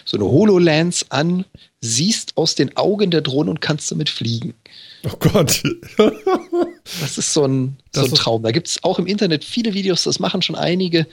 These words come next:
Speaker 2: Ja.
Speaker 1: Au-, auch hier in Deutschland eher selten und das, das ergibt sich ja mit dem Thema drei D Druck. Also ich druck mir die Drohne, montiere da Rotoren drauf, Motoren,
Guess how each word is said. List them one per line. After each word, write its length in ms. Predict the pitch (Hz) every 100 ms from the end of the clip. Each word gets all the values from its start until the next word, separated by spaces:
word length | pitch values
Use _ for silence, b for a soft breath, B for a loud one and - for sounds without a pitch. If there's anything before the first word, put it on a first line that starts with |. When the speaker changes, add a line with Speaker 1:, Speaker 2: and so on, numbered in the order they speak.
| B
Speaker 2:
Ja. 220 | 120 117 127 _ -
Speaker 1:
Au-, 100 | - _ -
auch 160 | 151
hier 120 | -
in 60 | 147
Deutschland 300 | 143 156 160
eher 160 | 135 120
selten 460 | 127 202 226 226
und 320 | 156 156 -
das, 200 | 151 - -
das 160 | 170
ergibt 280 | 180 233 -
sich 180 | - 143
ja 100 | 127
mit 160 | 135 160
dem 100 | 151
Thema 300 | - 170 151
drei 180 | 139
D 160 | 143 185
Druck. 400 | - 247 - -
Also 400 | - 165 160 165
ich 260 | 151 - -
druck 300 | 160 196 190
mir 140 | 180
die 100 | 165
Drohne, 480 | 151 139 190 226 214
montiere 380 | 160 156 - 160
da 300 | 151 151 -
Rotoren 840 | - 139 - - 147 180 190 202
drauf, 380 | 190 165 175 -
Motoren, 540 | 147 - 190 196 202